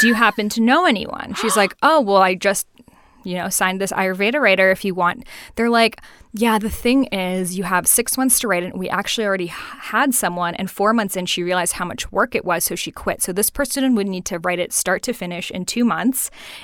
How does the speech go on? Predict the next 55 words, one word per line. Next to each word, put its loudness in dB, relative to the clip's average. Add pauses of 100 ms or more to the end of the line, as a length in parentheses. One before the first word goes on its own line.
(100)
and, 4
like, 0
you -4
can't 0
go 4
back 2
and -4
edit -4
it. -4
She -4
just -2
needs -2
to 0
totally -2
turn -6
in -6
an -8 (140)
edited -4
project." -6
She -2
was -4
like, -6 (560)
"Um, 2
okay, 4
I'll 2
see 0
if 0
it's -2
a -6
fit -4
for -2 (680)
my -2
client." -2
So -8
they 0
were 2
like, 0
"Okay, 0
what 2
table 2
of -2
contents 0
would 2
you -2
put -4
in -4
this -4
book -4
if, -10
if -6
you -4
were -6
to -10
write -6
it?" -8